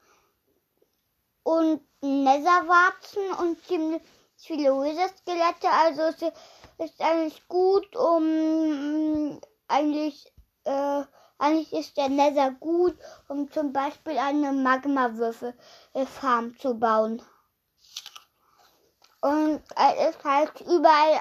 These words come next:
am Boden Lava. Und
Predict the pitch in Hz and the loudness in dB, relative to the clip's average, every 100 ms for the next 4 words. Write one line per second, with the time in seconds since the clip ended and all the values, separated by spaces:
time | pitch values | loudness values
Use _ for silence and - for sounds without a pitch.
0 | - 277 269 247 294 269 247 233 240 226 | 0 -4 -2 4 4 4 0 2 2 0
1 | 214 214 214 - _ _ _ _ _ _ | -2 -4 -6 -12 _ _ _ _ _ _
2 | _ _ _ _ _ _ _ _ _ _ | _ _ _ _ _ _ _ _ _ _
3 | _ - - _ - - _ _ _ _ | _ -20 -20 _ -20 -20 _ _ _ _
4 | - - - - - - - 339 339 | -20 -20 -20 -20 -20 -20 -2 2 2